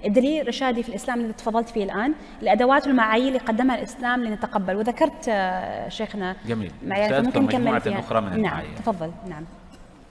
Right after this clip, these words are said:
Speaker 2: القيمة الأخلاقية المعنوية وهي الصبر والرضا والإيمان بالقدر. هذا ليس موجودا إلا عند المؤمن. يقول النبي صلى الله عليه وسلم: "عجبا لأمر المؤمن، كله له خير،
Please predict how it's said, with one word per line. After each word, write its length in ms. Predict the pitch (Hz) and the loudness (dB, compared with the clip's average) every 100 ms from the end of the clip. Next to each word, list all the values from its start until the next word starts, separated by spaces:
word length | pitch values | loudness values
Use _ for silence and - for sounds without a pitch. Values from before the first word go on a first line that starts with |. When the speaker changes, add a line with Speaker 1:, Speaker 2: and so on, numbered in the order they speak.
| 120 | -2
Speaker 2:
القيمة 420 | 120 165 147 123 | -2 -2 -2 -2
الأخلاقية 640 | 107 87 104 101 127 120 107 | -4 -2 -2 -2 -2 -6 -4
المعنوية 640 | 95 92 98 101 117 120 | -4 -4 -4 -6 -4 -4
وهي 240 | 98 95 90 | -4 -4 -6
الصبر 400 | - 135 113 101 | -6 -6 -4 -4
والرضا 460 | 92 90 120 123 | -4 -4 -4 0
والإيمان 560 | 101 95 104 101 117 95 | 0 -2 -4 -2 -2 -4
بالقدر. 440 | 85 - 92 78 - - - - - - - - - - - - - | -8 -6 -6 -6 -12 -18 -20 -20 -20 -20 -20 -20 -20 -20 -20 -12 -2
هذا 200 | 120 123 | 0 2
ليس 240 | 156 151 | 0 -2
موجودا 420 | 123 110 127 135 | -4 -2 -4 -4
إلا 320 | 131 120 120 | -4 -2 0
عند 200 | 113 117 | 0 0
المؤمن. 500 | 110 101 107 95 85 76 - 104 | -2 -2 -4 -6 -8 -12 -14 -10
يقول 280 | 101 123 | -6 -4
النبي 420 | 110 101 101 113 101 | -4 -4 -4 -6 -4
صلى 240 | 107 98 | -4 -2
الله 340 | 95 113 107 | 0 2 2
عليه 180 | 98 95 | 0 -2
وسلم: 360 | 95 117 117 147 - - - - | -6 -6 -6 -6 -12 -16 -14 4
"عجبا 440 | 104 147 147 143 | 6 8 6 2
لأمر 460 | 143 120 123 120 113 | 2 2 2 2 2
المؤمن، 460 | 107 117 117 104 80 78 - - - - - | 0 -2 -4 -6 -8 -12 -16 -18 -18 -20 -10
كله 500 | - 156 160 147 139 | 0 0 2 2 2
له 260 | 117 117 104 | 2 2 0
خير، 360 | - 120 92 | 2 2 2